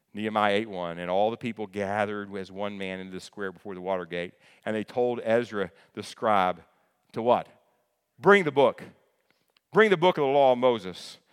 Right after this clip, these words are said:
that the Lord had commanded Israel." He said, "Bring the book." They said, "Bring the book.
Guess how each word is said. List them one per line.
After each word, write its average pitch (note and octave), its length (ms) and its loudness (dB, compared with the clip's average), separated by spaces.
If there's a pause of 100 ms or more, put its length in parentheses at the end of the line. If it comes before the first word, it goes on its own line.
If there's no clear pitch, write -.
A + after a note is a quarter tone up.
that A#2+ 100 -2
the B2 80 -2
Lord C#3 420 0
had A2+ 180 -2
commanded A2+ 400 -2
Israel." F2 320 -6 (220)
He E3+ 100 -2
said, C3+ 220 -2
"Bring E3 180 4
the C3+ 80 -2
book." B2+ 200 0
They C#3 80 2
said, A#2+ 180 -8
"Bring F3+ 180 2
the C#3 60 -6
book. B2+ 320 -4